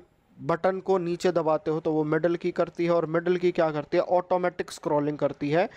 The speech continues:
जैसे कि यहाँ पे अगर आप ऊपर लेके जाओगे तो ऊपर हो जाएगा और नीचे लेके जाओगे तो नीचे लेके जाएगा। फिर उसके अंदर जो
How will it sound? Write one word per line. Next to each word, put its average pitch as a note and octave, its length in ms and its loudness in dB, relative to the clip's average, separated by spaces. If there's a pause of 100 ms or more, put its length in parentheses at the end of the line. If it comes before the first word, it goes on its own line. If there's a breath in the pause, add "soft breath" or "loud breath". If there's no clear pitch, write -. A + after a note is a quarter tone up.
(340 loud breath)
जैसे E3 340 2
कि F#3+ 280 4 (200)
यहाँ C#3 320 0
पे C3+ 180 -2
अगर D3 240 2
आप E3 200 0
ऊपर E3 280 -4
लेके E3 220 0
जाओगे D#3 280 0
तो D3 120 -4
ऊपर F3 220 0
हो E3+ 100 2
जाएगा D#3 300 4
और E3 120 0
नीचे D3+ 260 -6
लेके C#3+ 240 -2
जाओगे C3+ 300 0
तो A3+ 340 0 (340 soft breath)
नीचे D#3+ 320 2
लेके C3+ 280 -2
जाएगा। A2 400 -6 (260)
फिर E3 140 2
उसके F3 240 0
अंदर E3 240 0
जो E3 240 2